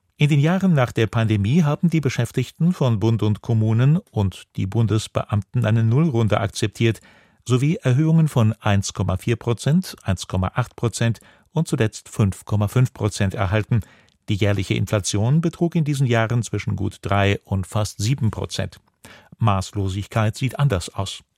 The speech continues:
Der Kölner Stadtanzeiger geht ein auf die Wachstumsinitiative der Bundesregierung, die unter anderem auch eine Neuregelung der Steuerklassen vorsieht.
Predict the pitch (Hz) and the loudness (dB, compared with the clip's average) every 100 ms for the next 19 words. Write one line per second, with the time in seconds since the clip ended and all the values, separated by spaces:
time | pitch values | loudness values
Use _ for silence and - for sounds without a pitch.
0 | _ _ 110 110 - 131 120 110 - 170 | _ _ 2 2 2 0 2 0 -2 -2
1 | 90 90 - 95 113 127 101 - - 98 | -2 -2 -2 -2 -2 0 -2 -2 -2 2
2 | 135 175 - 160 113 131 - - 110 - | 2 2 0 -2 -2 -2 -4 -2 -2 0
3 | 110 101 95 110 - 104 107 107 107 143 | -2 -2 -2 -4 0 0 2 2 4 4
4 | 131 - 113 107 110 117 107 - _ _ | 4 2 0 2 2 2 -2 -6 _ _
5 | - 113 - 123 120 - 131 151 151 131 | -2 0 0 0 0 0 0 0 0 -2
6 | 156 160 131 120 107 107 104 104 104 101 | -2 0 0 2 2 2 0 0 0 2
7 | 104 98 98 - 117 117 101 92 85 90 | 2 2 0 2 2 2 2 0 -2 -6
8 | - 85 82 - | -6 -8 -8 -12